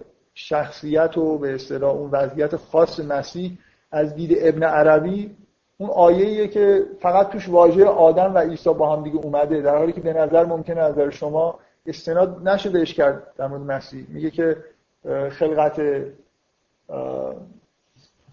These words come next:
عیسی مانند خلقت آدمه، "خلقه من تراب"، آره.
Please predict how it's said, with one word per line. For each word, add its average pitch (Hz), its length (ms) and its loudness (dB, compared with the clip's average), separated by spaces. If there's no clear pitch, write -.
عیسی 175 560 4
مانند 175 340 2
خلقت 170 400 2
آدمه، 170 580 2
"خلقه 165 440 0
من 165 200 -6
تراب"، 180 640 2
آره. 67 220 -10